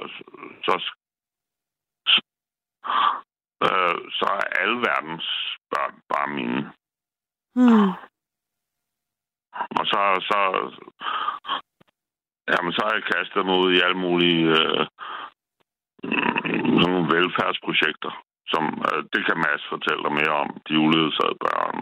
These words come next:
Speaker 1: og
Speaker 2: Mm.
Speaker 1: fem skoler og hvad der ellers har været. Og,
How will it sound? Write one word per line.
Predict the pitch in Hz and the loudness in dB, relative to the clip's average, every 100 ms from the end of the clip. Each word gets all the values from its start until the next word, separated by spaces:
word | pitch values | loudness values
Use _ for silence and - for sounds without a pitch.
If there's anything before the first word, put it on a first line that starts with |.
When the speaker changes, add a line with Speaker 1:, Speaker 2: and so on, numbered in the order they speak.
| - | -2
Speaker 1:
og | 208 | 0
Speaker 2:
Mm. | 196 180 175 - - _ _ _ _ _ - | 0 -2 -6 -12 -20 _ _ _ _ _ 0
Speaker 1:
fem | 90 69 | 0 0
skoler | - 85 82 85 90 87 - 50 | 0 2 4 4 4 2 0 0
og | 50 50 50 50 50 - - | 0 2 0 -2 -6 -8 -6
hvad | - 80 | -4 0
der | 80 80 87 - | 0 2 0 -2
ellers | 87 85 - | -2 -2 0
har | 73 | 0
været. | 67 69 - - - - - _ _ _ _ _ _ _ _ - - - - - - _ _ _ _ - - | 0 -2 -6 -14 -12 -12 -12 _ _ _ _ _ _ _ _ 0 0 -4 -8 -14 -20 _ _ _ _ -4 0
Og, | 85 | 2